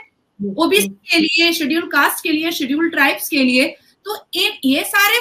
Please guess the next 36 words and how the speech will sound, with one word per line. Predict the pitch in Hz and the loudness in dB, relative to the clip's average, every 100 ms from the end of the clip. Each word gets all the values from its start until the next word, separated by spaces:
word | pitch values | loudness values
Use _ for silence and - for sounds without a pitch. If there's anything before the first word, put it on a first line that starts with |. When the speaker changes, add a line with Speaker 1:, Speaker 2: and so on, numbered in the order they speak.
| - | 2
Speaker 2:
form | 339 330 262 - | 4 4 2 -4
मुसलमान | 269 311 311 339 381 | -6 -2 0 0 0
क्यों | - 359 | -6 -8
नहीं | 370 359 311 | -8 -6 -4
भरता | 247 - 220 | -4 -4 -4
है? | 214 - _ _ 277 | -4 -8 _ _ -4
मैं | - | -2
बहुत | 339 302 - - | 0 0 0 0
जिम्मेदारी | 277 247 254 277 311 370 | 0 2 2 2 0 -2
से | - 254 185 _ _ - | -2 -2 -2 _ _ -6
और | 277 349 - - | 0 2 0 -4
पूरे | 311 349 466 - | 0 2 0 -2
इस्लाम | 285 254 247 269 339 381 | -4 0 2 2 2 -4
को | - 403 | -8 -6
सही | - 247 320 | -4 -2 -2
से | 330 392 - | -4 -10 -8
पढ़ने | 233 254 330 | -4 -2 -2
के | 339 277 | -6 -6
बाद, | 226 247 - | -2 -2 -2
पूरे | 262 320 | -4 -4
अल | 349 262 | -2 -4
कुरान | 254 220 240 | -4 -4 -4
को | 330 381 | -4 -10
सही | - 254 262 | -6 -2 -4
से | 285 | -6
पढ़ने | 277 226 226 | -8 -8 -6
के | 247 262 | -8 -8
बाद | 254 226 269 - _ _ | -2 -2 -2 -6 _ _
मैं | 240 320 381 | 0 0 0
ये | 381 | -4
चालाकी | 392 269 226 233 240 359 | -2 0 0 0 -4 -4
मुसलमानों | 285 254 233 233 262 320 | -4 -4 -4 0 0 0
का | 370 359 | -4 -6
बताना | 262 240 220 233 | -4 -6 -6 -6
चाहती | 233 233 226 254 | -6 -8 -6 0
हूँ | 277 302 | 0 0